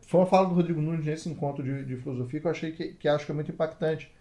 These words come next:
A nossa principal função não é virar e dizer que o seu discurso é absurdo.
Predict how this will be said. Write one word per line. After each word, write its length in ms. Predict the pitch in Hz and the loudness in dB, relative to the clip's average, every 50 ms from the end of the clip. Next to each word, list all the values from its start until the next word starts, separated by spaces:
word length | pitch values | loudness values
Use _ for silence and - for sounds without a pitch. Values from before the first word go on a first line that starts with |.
| _ - - - - - _ _ | _ -20 -20 -20 -20 -20 _ _
A 80 | - 160 | 0 2
nossa 240 | 165 185 196 196 226 | 4 4 2 2 0
principal 460 | 196 208 208 196 - - 190 180 - | -2 -2 -4 -4 0 0 -2 0 0
função 340 | - 170 - - 180 180 185 | -2 -4 -2 0 -2 0 0
não 120 | 180 175 | 0 0
é 60 | 180 | -2
virar 240 | 180 185 180 165 175 175 | 0 -2 0 0 0 -2
e 40 | |
dizer 300 | 165 165 143 135 156 151 - | -2 -4 -4 -4 -4 -6 -6
que 120 | - 151 | -6 -10
o 20 | 135 | -10
seu 240 | - - 156 156 | -6 -2 -2 -2
discurso 420 | 156 - - - - 156 143 - 165 | -2 -4 -10 -10 -10 -10 -6 -6 -6
é 40 | 143 | -6
absurdo. 440 | 135 - - - 143 139 131 117 | -6 -8 -8 -6 -2 -2 -2 -4